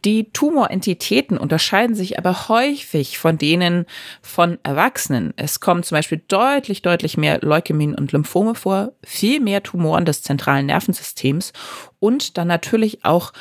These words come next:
andere embryonale Tumoren, wie zum Beispiel Neuroblastome oder Sarkome.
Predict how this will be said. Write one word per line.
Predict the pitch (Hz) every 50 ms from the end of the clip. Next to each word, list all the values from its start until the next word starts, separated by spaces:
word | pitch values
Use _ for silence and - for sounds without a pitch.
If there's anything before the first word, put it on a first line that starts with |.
| - - - _ -
andere | - 151 175 220 247 233 214 190 175 170 165 160 160 160 160 _ _ _ -
embryonale | - 175 196 202 185 170 160 151 151 147 160 202 214 202 160
Tumoren, | - - 165 160 156 151 156 156 147
wie | 147 202 226
zum | - - 202
Beispiel | 170 165 156 156 156 - - 165 156 151 - -
Neuroblastome | 147 156 196 208 180 156 143 151 - - - - 143 139 143 139 139 -
oder | - 156 156 151 151 147
Sarkome. | 135 139 139 156 170 196 196 202 - - 147 127 120 - 117